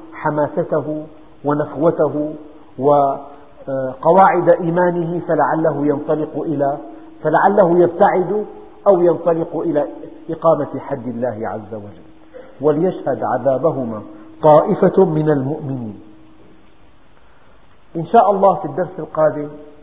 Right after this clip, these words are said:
نتابع قوله تعالى: "الزاني لا ينكح إلا زانية أو مشركة، والزانية لا ينكحها إلا زان أو مشرك،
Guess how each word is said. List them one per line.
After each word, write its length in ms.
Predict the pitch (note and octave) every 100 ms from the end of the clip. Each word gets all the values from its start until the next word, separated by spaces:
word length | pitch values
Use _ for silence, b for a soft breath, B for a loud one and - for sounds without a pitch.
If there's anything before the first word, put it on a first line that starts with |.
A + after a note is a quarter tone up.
| - - - - E3
نتابع 680 | E3+ G#3 F#3+ D#3+ D#3+ E3+ E3 - - -
قوله 480 | F#3+ F#3 D#3+ C#3+ C#3+ D#3
تعالى: 520 | C#3 E3+ D#3+ D3 D#3+
"الزاني 560 | C3 A#2+ E3+ D#3+ D3+
لا 180 | C3+ C#3+
ينكح 400 | D#3 D3 C#3 -
إلا 380 | D3 E3 C#3 C3
زانية 760 | A#2+ C3+ C3+ D3+ C3+ C3 A#2+
أو 120 | C#3 B2+
مشركة، 500 | D#3 - D#3 D3+ E3 - B B B C3
والزانية 720 | D3 A2+ C#3 C#3+ E3+ E3+ -
لا 220 | C3+ D3
ينكحها 680 | C#3+ C3 - D#3+ D#3 C3+ C3
إلا 420 | C3+ D3 C3 A#2+
زان 440 | A#2+ D3+ C#3+ B2 B2
أو 120 | C3
مشرك، 420 | C3 D#3 D#3+ D#3+